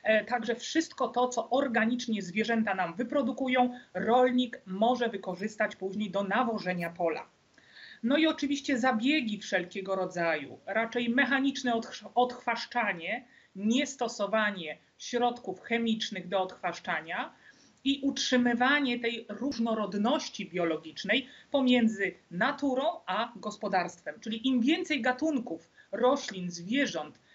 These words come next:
jest w danym gospodarstwie, tym jest to bardziej efektywniejsze. Wysoka, em, o, e, wysoka jakość gleby.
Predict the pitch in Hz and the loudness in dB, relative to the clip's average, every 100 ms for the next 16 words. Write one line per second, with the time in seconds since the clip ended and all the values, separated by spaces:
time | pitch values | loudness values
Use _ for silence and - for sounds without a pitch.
0 | _ 185 202 202 175 233 233 220 190 - | _ -6 -6 -4 0 2 2 0 -2 -6
1 | 170 208 220 - 220 - _ - 254 277 | -4 -2 -4 -8 -10 -12 _ -6 -2 0
2 | 277 - 196 214 - 190 185 190 202 190 | -2 -6 -4 -4 -2 -2 -2 -2 -4 -4
3 | 190 - 185 190 202 180 - - _ _ | -4 -6 -6 -2 -2 -4 -8 -12 _ _
4 | - 180 233 240 - 247 262 262 247 247 | -8 0 2 2 2 2 2 2 0 -2
5 | - - - 208 214 220 214 214 - _ | -14 -12 -2 2 4 4 0 -4 -10 _
6 | 226 226 214 202 196 196 - 202 202 190 | 2 2 2 -2 -4 -6 -8 -8 -4 -4
7 | 247 262 262 226 240 240 233 214 185 214 | -2 0 2 2 2 2 -2 -2 -2 0
8 | 226 240 180 - | 2 2 0 -8